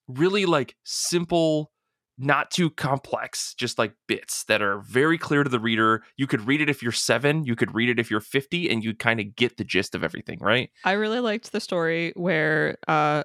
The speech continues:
Speaker 2: Archie comes back from vacation in the South, dressed like Colonel Sanders and speaking with a bad Southern accent, and
Speaker 1: Oh
Speaker 2: the
Speaker 1: my
Speaker 2: girls
Speaker 1: God.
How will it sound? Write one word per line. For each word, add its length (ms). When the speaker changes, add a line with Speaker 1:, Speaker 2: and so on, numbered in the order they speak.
Speaker 2:
Archie 680
comes 320
back 240
from 260
vacation 640
in 140
the 40
South, 480
dressed 420
like 220
Colonel 320
Sanders 680
and 280
speaking 480
with 200
a 120
bad 320
Southern 320
accent, 560
and 160
Speaker 1:
Oh 20
Speaker 2:
the 100
Speaker 1:
my 100
Speaker 2:
girls 280
Speaker 1:
God. 180